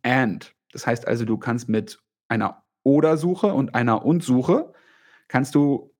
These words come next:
verschiedene Begriffe aneinander stringen, äh, aneinander,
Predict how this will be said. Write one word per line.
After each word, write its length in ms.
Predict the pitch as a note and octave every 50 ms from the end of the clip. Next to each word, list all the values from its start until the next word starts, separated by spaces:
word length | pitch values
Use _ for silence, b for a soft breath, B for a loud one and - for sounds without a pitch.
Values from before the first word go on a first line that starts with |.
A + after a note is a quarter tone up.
| _ _
verschiedene 680 | - B2 A2 - - C#3+ D3+ D3+ D#3 D#3 D3 D3 C#3 C#3
Begriffe 680 | C#3+ - C3 G#2+ B2 B2 C#3+ C#3+ - D3+ C#3 C3+ -
aneinander 440 | - A#2+ A#2 A#2+ B2 B2+ B2+ A#2 G#2+
stringen, 500 | G2 - - - G#2+ F#2 - - - - _ b b b b b b
äh, 100 | - A2+
aneinander, 640 | G#2+ - G#2 G#2 G2+ A2 G#2+ G#2 G#2 G2+ - -